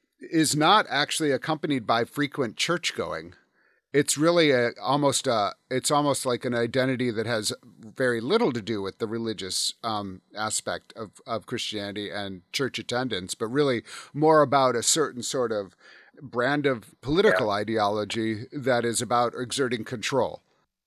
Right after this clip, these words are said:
Speaker 2: Yeah, our, our work has always been asking people to make the common good the voting criteria. But in this election cycle, on the side of this bus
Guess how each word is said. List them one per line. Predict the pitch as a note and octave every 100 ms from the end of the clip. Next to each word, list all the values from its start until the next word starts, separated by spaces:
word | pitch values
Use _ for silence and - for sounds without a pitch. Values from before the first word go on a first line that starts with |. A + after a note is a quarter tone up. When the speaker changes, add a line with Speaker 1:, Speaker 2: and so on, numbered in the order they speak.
| -
Speaker 2:
Yeah, | A2
our, | G#2 A2+ A2 F#2
our | A#2 G#2+ G2+
work | A#2 A#2+ A2+
has | A2+ A2+
always | A2 G#2 F#2 A2
been | G2
asking | F#2+ F2+ - F#2
people | G#2 F#2
to | G2+
make | G2 F#2
the | -
common | - A2 G2 F#2
good | E2+ G2 F2
the |
voting | E2+ G2 G2
criteria. | F2+ F#2 D#2 - F2+ E2+
But | F#2+
in | F2+
this | A2 -
election | B2+ B2+ - B2+ -
cycle, | B2 A#2 C3+ - _ _ -
on | G2+
the | F#2
side | - G#2+ G#2+
of |
this | G2+ G2
bus | G2